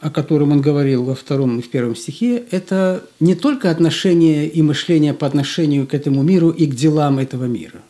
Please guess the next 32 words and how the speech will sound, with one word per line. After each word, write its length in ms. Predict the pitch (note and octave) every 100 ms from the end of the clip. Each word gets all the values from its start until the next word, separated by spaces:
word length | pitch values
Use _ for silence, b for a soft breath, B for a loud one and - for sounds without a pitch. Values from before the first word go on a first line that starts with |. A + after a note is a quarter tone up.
| _
что 180 | - D3
потому 220 | C#3 C#3+
что 180 | C#3 C#3+
мы 100 | C#3
неправильно 500 | C#3 C#3 C#3+ C#3 C#3
относимся, 560 | C3 D3 C3+ C3 - B2+
неправильно 420 | B2 C3+ C3 C3+
мыслим 400 | C#3+ E3+ - B2+
по 120 | C3
отношению 480 | C3 - C#3+ C3 B2+
к 60 | B2+
этому 240 | - B2+
миру, 320 | E3+ G3 F#3 B B B B B B B E3
и 100 | D3
у 60 |
нас, 340 | C#3+ C#3+ - D#3
э, 20 |
не 340 | C3+ A2+ C3
всегда 340 | C3+ C#3 C#3+ C#3
правильное 580 | C#3+ C#3 C3 C3 B2+ A#2+
отношение 540 | D3 C#3+ B2+ D3 B2+ B2
к 80 |
ценностям 580 | - F3+ F#3 F#3+ - F#3
этого 220 | E3+ E3
мира, 360 | E3 D#3+ D#3 D#3+ b b b b b b b b - _ -
и 80 | E3
мы 160 | F3+
это 260 | F3+ F3+ D#3+
понимаем, 640 | - C#3+ C#3+ F3+ F#3 F#3 C#3+
мы 120 | B2+
это 160 | -
знаем, 480 | A#2 C#3 F3 E3+ E3